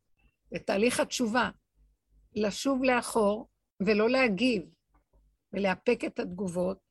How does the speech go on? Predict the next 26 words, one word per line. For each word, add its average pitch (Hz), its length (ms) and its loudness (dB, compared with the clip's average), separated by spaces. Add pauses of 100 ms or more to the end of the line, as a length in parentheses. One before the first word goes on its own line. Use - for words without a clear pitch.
(320)
ולא 202 260 2
לתת 262 380 2
ממשות 240 420 0
למה 214 200 0
שרואים, 202 540 -2
ולא 247 380 2
ל-, 233 180 -2 (1300)
וזה 196 280 0 (600)
עבודה 196 340 0
על 247 80 -2
עבודה 190 300 0
על 226 80 0
עבודה, 190 360 -4 (100)
כי 185 200 -2
זה 170 180 -2
לא 202 200 0 (160)
ת-, - 60 -10 (240)
יום 202 200 2
אחד 190 260 -4
אני 185 200 -2
קמה 185 300 -4
ואומרת, 185 320 -4
"אל 185 100 -4
תתני 202 320 -4
ממשות." 170 680 -6 (640)
זה 190 520 0